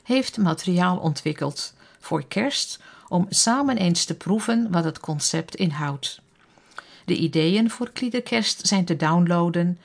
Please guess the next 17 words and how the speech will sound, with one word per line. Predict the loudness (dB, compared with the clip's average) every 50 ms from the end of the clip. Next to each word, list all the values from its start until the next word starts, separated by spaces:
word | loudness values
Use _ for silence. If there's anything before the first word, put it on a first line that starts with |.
| -20 -20 -20 -14 -10
via | -4 0 2 2 4 4 2 0 0 -2 0
w | 0 2 2 2
w | 2 2 2 2 2
w | 2 0 2 0 -2 -4 -6 -8
punt | -4 -2 -2 -2 -2 -6 -10 -14
j | -8 -2 0 0 0 0 0
o | 0 -2
p | -4 -4 -4 -4 -4 -4 -6 -8 -10 _
punt | -4 -4 -2 -2 -2 -4 -4
n | -4 -4 -2 -2
l | -2 -2 -2 -2 -4 -6 _ _ -20 -20 -20 -20 -14
slash | -10 -8 -4 -2 -2 0 0 0 -2 -2 -4
werkvormen | -4 -2 -2 -4 -6 -10 -14 -12 -8 -4 -2 0 2 2 2 0 -2 -6 -8 -12 -20 -20 -20 -20 -18 -14
slash | -10 -6 -2 -2 0 0 0 0 -2 -4 -6 _ _ -20 -20 -20 -20 -20 _ -10
kliederkerst | -2 0 0 2 0 -2 -2 -2 -2 0 0 0 -2 -4 -6 -6 -8 -12 -14 -12
verbindingsteken | -6 -4 -4 0 0 2 2 4 2 2 0 -2 -2 -2 -2 -2 -2 -2 -2 -2 -2 -4 -6 -10
viering. | -10 -6 -2 0 2 2 4 2 2 0 -2 -6 -8 -12